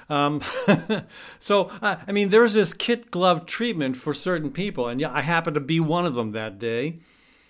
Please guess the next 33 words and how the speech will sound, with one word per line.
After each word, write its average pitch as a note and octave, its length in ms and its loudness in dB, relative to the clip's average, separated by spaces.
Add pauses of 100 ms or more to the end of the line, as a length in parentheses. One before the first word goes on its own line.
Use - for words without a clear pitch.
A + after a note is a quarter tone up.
(460)
And, C3 360 -4
uh, B2+ 380 -2 (920)
at - 60 -20
the B2 80 -10
same F3 260 2
time E3+ 240 4
that C#3 80 2
I C#3+ 120 8
was C3+ 180 2
being B2+ 320 0
given B2+ 300 -2
kit E3 300 -6
glove C#3 360 -2
treatment, B2+ 480 -6
I B2 80 -6
was C3 160 -6
aware C#3 320 -4
that C3+ 160 -8
there C3 180 -2
were C3+ 360 -4 (260)
Native C3 360 -4
people C#3 460 -6 (580)
in B2+ 120 -6
North C3 220 -4
Dakota C#3 440 -2
being B2 460 -10
sprayed B2+ 400 -4
with B2+ 100 -6
fire B2+ 320 0
hoses, A#2+ 400 -6
being, B2 420 -8
uh, A#2 180 -12
s-, - 260 -14